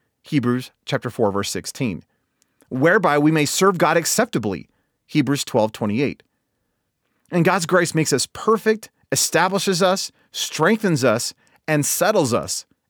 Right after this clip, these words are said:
as First Peter five ten tells us. It's there to save us, Ephesians two eight,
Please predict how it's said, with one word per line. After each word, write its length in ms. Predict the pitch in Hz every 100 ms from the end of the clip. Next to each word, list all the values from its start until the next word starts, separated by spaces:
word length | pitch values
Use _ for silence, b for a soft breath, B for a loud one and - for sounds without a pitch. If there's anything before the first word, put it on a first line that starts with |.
| -
as 180 | 127 -
First 280 | 139 131
Peter 180 | 143 117
five 300 | 101 101 92
ten 240 | - 151 131
tells 260 | 113 90
us. 220 | - - - _ _ _ _ _ _ _
It's 180 | 202 -
there 160 | 180 190
to 80 | 202
save 400 | - 190 254 143
us, 240 | 85 -
Ephesians 460 | 143 - 135 120 -
two 180 | - -
eight, 280 | 139 113